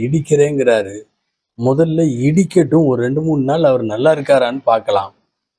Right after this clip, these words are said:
அவர் நல்லா இருந்தாருன்னு சொன்னா அப்புறம் நம்மளும் போய் சேர்ந்துக்கலாம், இல்லைன்னா நகர்ந்துக்கலாம். இப்படின்னெல்லாம் பல்வேறு பேச்சுக்கள். கடைசியாக காபா இடிக்கப்பட்டது.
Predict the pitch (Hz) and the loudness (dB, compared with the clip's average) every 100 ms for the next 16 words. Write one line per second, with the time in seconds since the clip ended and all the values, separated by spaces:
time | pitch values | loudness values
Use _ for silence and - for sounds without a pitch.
0 | _ _ - 143 131 113 131 170 180 170 | _ _ -6 -4 -2 -2 0 2 2 2
1 | 165 160 160 165 - 143 147 170 160 147 | 2 2 2 0 0 0 2 2 2 0
2 | 131 139 151 139 135 131 127 117 104 101 | 0 0 0 0 0 -2 -2 -4 -6 -8
3 | - _ _ - 196 214 175 170 151 143 | -10 _ _ -4 0 2 2 2 2 2
4 | 147 120 107 107 104 _ _ - 170 220 | 0 0 -2 -4 -8 _ _ -2 2 2
5 | 202 170 151 190 190 165 175 202 208 147 | 2 0 0 0 0 2 4 4 4 2
6 | 156 147 143 110 104 - _ _ _ _ | 0 2 -2 -4 -6 -10 _ _ _ _
7 | - 190 226 214 180 160 139 180 170 170 | -6 0 2 4 4 4 2 0 2 0
8 | 147 139 160 135 139 127 104 104 98 | 2 2 2 0 0 -2 -6 -10 -12